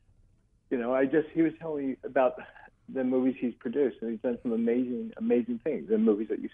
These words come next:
seen, and, and, um, and it just struck me. I said, "You know, you, you're that successful. What did it cost you?" And he, he got very serious,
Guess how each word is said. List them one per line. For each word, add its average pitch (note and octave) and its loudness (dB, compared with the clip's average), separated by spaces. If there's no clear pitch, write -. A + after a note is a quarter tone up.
seen, G#3+ -4
and, G3+ -6
and, G#3+ -4
um, A#2 0
and C3+ -2
it C3 -4
just C3+ 2
struck - 4
me. A2+ 2
I A#2+ 2
said, A#2 4
"You C3+ 2
know, C3+ 6
you, A2 6
you're A#2+ 6
that B2+ 8
successful. C#3 8
What A#2+ 10
did A2 4
it G2+ -2
cost C#3+ -2
you?" G2 0
And G#2+ 0
he, A#2 2
he D3 6
got C#3+ 4
very D#3+ 4
serious, G2+ 8